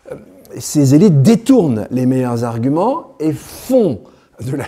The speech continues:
lutte contre le C O deux un argument pour raser les forêts qui existent. C'est complètement idiot. Autant vous prétendre soigner votre jambe gauche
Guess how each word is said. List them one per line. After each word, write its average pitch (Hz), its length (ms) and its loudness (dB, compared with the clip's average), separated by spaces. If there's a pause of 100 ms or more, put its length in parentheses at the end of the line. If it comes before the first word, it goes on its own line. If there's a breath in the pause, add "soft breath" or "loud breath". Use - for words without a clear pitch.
lutte 220 180 -4
contre 127 320 -8
le 113 60 -4
C 185 280 0
O 139 100 -2
deux 160 300 -4 (280 loud breath)
un 120 280 -6
argument 143 640 -4 (180 loud breath)
pour 98 300 -14
raser 127 640 -6
les 117 100 -6
forêts 113 420 -6
qui 98 140 -14
existent. 85 440 -16 (260 soft breath)
C'est 104 100 -16
complètement 110 380 -8
idiot. 127 280 0
Autant 131 280 -4
vous 113 180 -6 (120)
prétendre 151 460 -6
soigner 127 360 -4
votre 101 340 -10
jambe 90 360 -14 (280 soft breath)
gauche 156 480 2